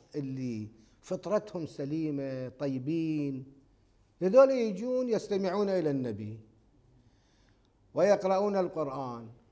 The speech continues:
وينتصحون. شلون ما كانوا يص-، ما يخلون؟ بس أساليب عجيبة. التاريخ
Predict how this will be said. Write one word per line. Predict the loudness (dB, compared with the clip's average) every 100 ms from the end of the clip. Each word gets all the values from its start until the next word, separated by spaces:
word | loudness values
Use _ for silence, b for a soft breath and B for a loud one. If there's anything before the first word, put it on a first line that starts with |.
| _ _ _ _ -8
وينتصحون. | -2 0 2 0 -2 -2 -4 -4 -2 -2 -2 -6 -12 -20 _ _ _ _ _ _ -20
شلون | 2 6 8
ما | 6
كانوا | 4 2 0 -2
يص-، | -4 -8 -8
ما | -6 -6 -2
يخلون؟ | -2 0 0 0 -4 -8 -14 -20 _ _ _ _ -14
بس | -12 -12 -16 -16 -10
أساليب | -10 -8 -8 -8 -8 -10 -10
عجيبة. | -12 -12 -10 -8 -6 -8
التاريخ | -10 -6 -4 -4 -2 -4